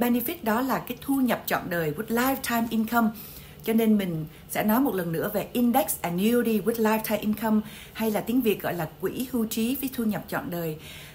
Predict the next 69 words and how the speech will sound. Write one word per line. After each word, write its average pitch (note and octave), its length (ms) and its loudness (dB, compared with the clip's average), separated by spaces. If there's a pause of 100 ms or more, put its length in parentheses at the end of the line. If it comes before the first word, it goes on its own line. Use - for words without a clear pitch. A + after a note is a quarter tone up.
(100)
Thì A3+ 80 0
thưa C#4 100 4
quý E4 140 -2
vị, G#3+ 300 2
thì G3 120 -2
tụi - 180 -6
Châu A3+ 200 0
làm F3+ 360 0
về E3+ 220 -4
cái E3 160 -8
ngành G#3 180 -2
tài D#3 160 -2
chánh G#3 360 -2
này A#3 100 0
rất B3+ 180 -4
là G3+ 60 0
lâu, G#3+ 380 2 (360)
và F#3+ 160 0
tụi F#3 160 -6
Châu A#3 200 0
đại E3 160 -2
diện F3+ 220 -4
cho A3+ 200 2 (280)
trên B3+ 240 4
năm C4 180 8
mươi C4 120 6
công B3+ 200 0
ty. C4 240 0
Tài F#3+ 200 0
chánh A#3 220 2
của A3+ 160 0
họ G3+ 300 -2
thuộc - 280 -4
về E3+ 100 -2
loại D#3+ 260 -2
là D#3+ 240 -4 (520)
A C4 280 6
rank B3+ 200 2
đó, B3+ 100 0 (100)
A B3+ 80 4 (140)
plus C#4 280 4
thưa B3 80 0
quý C4 120 -6
vị. F3+ 260 2 (280)
Họ F#3+ 220 -4
đã G3+ 100 -4
có A#3+ 280 -2
đây B3 160 -2
là G3 120 0
trên B3 260 0
cả - 100 -4
trăm B3 280 2
năm B3 180 2
rồi, G#3+ 140 0
thưa A#3+ 100 -2
quý C4+ 100 -4
vị. A#3+ 220 -2 (300)
Cho G#3+ 80 -4
nên A3 240 2
đây G#3 140 2
là G3 80 -4
một D#3+ 200 -8
chương G#3 140 -4
trình F3 180 -8
rất B3 200 -6
là F#3 80 -4
tốt, - 360 -2
và E3+ 80 -4
hiện F#3 160 -8